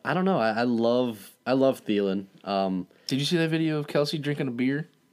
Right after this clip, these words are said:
Speaker 1: Yeah.
Speaker 2: He was, like, pouring a beer and just, like, licking it out of the spout. That was pretty funny.
Speaker 1: Um, you know, good for Thielen.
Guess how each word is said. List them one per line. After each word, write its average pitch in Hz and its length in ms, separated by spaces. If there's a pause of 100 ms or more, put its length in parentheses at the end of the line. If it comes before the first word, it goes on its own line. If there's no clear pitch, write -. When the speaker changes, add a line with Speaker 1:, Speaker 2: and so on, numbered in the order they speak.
(120)
Speaker 1:
Yeah. 95 340
Speaker 2:
He 139 60
was, 127 80
like, 127 120
pouring 135 220
a 131 80
beer 127 100
and 113 80
just, 120 140
like, 107 220
licking 110 260
it 113 120
out 113 120
of 110 60
the - 60
spout. 120 360
That 165 60
was 147 100
pretty 107 200
funny. 107 280 (420)
Speaker 1:
Um, 95 460 (840)
you 131 80
know, 131 120
good 170 240
for 175 140
Thielen. 170 560